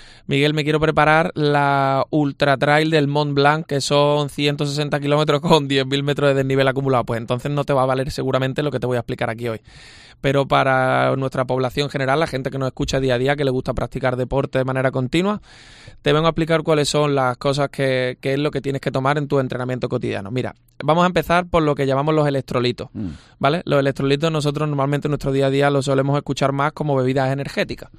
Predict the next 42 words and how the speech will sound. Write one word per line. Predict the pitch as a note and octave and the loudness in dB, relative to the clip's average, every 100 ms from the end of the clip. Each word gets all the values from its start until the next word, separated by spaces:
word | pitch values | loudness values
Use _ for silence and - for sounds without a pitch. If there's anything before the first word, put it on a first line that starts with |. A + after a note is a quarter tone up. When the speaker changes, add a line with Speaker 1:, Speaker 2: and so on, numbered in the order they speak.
| - - - - | -20 -20 -20 -6
Speaker 1:
¿vale? | C#3 D3+ G3 _ - - - | 0 2 0 _ -20 -18 -4
Pues | C#3+ C#3+ C#3 C3 C3 C3 C3 - _ - - | 2 4 4 4 4 2 0 -2 _ -20 -16
esto | - C#3+ - C#3 D#3+ | -6 -6 0 2 4
es | |
el, | - | 0
este, | G2+ G#2+ - - | -4 -4 -4 -4
este | C#3 D#3 D3 C#3 | -2 0 0 0
componente | D3 C#3+ D3 D3 | -2 0 0 0
del | D3 | -2
que | C#3+ | 0
te | C3+ | -2
acabo | C3+ C#3 | 0 0
de | |
explicar | C3+ C#3 D3 | -2 -2 -2
está | D3 D3 C#3+ _ - | -2 -2 -4 _ -14
dentro | C3 C3 D#3 E3 D3+ D#3+ F3+ | -8 0 0 0 -2 -2 -2
de | C#3+ C3+ | -2 -2
estas | - C#3 | 0 0
bebidas | C3 C3 C#3+ | 2 2 0
que | C3+ | -4
estamos, | B2+ B2 A#2+ A#2+ A#2 | -6 -4 -2 -2 -4
que | - | -8
estamos | A#2 C3 B2 | -6 -4 -2
hablando. | A#2+ A#2+ A2 A2 - - - - - | -2 -2 -4 -8 -14 -20 -20 -20 -4
Normalmente | D3 D3 D#3+ F#3+ G3 G#3 - | 0 0 0 -2 -2 -2 0
lo | D#3 D3 | 0 0
utilizamos | D3 C3+ D#3 D#3+ | 0 0 2 0
más | D3+ D#3+ | 0 -2
en | D#3+ | -2
competición. | C#3+ B2 A#2+ A#2 D3 C#3 D3+ | -4 -4 -6 -2 0 0 -2
Nosotros | A#2+ A#2 B2+ | -6 -10 -8
cuando | C3 B2+ | -6 -4
salimos | B2+ B2+ | -4 -4
a | C3 | -4
entrenar | B2+ C3+ C#3 | -4 -4 -4
no | C3+ C3 | -2 0
Speaker 2:
Ujú. | C3+ | 0
Speaker 1:
utilizamos | A#2+ C3 B2+ C#3 C3+ C3 | 0 -2 -2 0 0 0
bebidas | C3 C3 C#3 C3+ | 0 -2 0 -2
energéticas | C3+ C3+ B2+ - C3+ | -2 -4 -6 -4 -4
como | C#3 C3+ | -2 0
tal, | D3 | 0